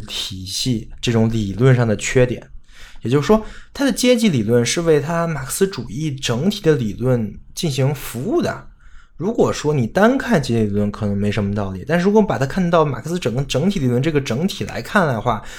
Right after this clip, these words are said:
它说不定是一个很有意思、很有借鉴能力的一个理论，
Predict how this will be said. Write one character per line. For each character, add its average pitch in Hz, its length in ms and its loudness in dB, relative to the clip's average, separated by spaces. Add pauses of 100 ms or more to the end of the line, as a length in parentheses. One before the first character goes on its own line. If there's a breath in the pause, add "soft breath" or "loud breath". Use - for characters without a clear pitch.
(120 loud breath)
它 - 80 -12
说 - 160 -4
不 170 60 -2
定 170 160 2
是 - 140 -2
一 - 20 0
个 156 100 4
很 147 240 0
有 147 220 4
意 135 220 -4
思、 104 180 -4
很 120 240 -4
有 143 160 2
借 151 320 2
鉴 120 340 2
能 101 240 -2
力 123 160 0
的 110 120 2
一 104 80 -2
个 107 80 0
理 101 180 -6
论， 107 260 -2